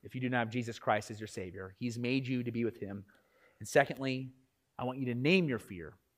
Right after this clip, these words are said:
Maybe it's your children. Maybe you have wayward grandchildren. Maybe you have wayward kids this morning. I want you to name that fear. So we're gonna close it here. And like I said, we could, <laughs> we could go months on this subject.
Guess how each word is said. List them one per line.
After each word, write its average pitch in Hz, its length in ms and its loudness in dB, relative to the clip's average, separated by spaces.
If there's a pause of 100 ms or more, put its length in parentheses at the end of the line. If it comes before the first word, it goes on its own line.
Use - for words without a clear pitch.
(200)
Maybe 160 200 8
it's 196 120 0
your 190 80 8
children. 147 340 6
Maybe 180 180 6
you 214 40 12
have 165 120 10
wayward 180 340 8
grandchildren. 147 580 6
Maybe 202 180 4
you 202 60 12
have 160 80 0
wayward 254 380 4
kids 254 200 6
this 190 160 -4
morning. 127 320 2 (320)
I 143 100 6
want 143 180 4
you 139 120 0
to 120 60 -2
name 127 200 0
that 127 160 0
fear. 90 320 -8 (580)
So 151 120 6
we're 185 100 10
gonna 233 160 2
close 180 360 10
it 165 80 0
here. 123 320 2 (1300)
And 135 60 0
like 180 180 4
I 170 40 -2
said, 156 180 2
we 202 80 2
could, 131 200 -2
<laughs> - 60 -2
we 196 80 0
could 120 200 -8
go 127 160 6
months 127 380 -2
on 107 120 -4
this 98 100 -8
subject. 107 480 -8